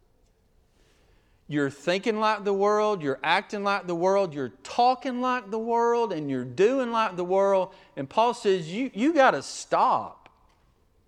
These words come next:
All that's gotta be in the past and put down and put away. Because that sacrifice you bring's gotta be worth something." And he doesn't want anything from the world.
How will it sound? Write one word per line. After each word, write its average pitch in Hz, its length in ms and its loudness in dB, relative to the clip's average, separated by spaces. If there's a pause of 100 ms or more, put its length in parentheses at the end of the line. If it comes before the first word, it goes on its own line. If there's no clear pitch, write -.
(280)
All 247 240 2
that's 220 320 4
gotta 151 280 0
be 143 180 -2
in 185 320 -2
the 262 80 0
past 185 540 0
and 117 140 -10
put 220 280 0
down 156 280 -2
and 131 120 -6
put 160 180 -4
away. 170 520 -4 (640)
Because 180 220 -2
that 196 180 2
sacrifice 180 840 -2
you 156 100 -6
bring's 151 360 -2
gotta 247 200 0
be 160 100 -2
worth 170 280 2
something." - 640 -4 (1200)
And 139 100 -4
he 214 80 0
doesn't 254 300 6
want 190 200 2
anything 196 540 0
from 147 260 -2
the 131 80 0
world. 123 760 6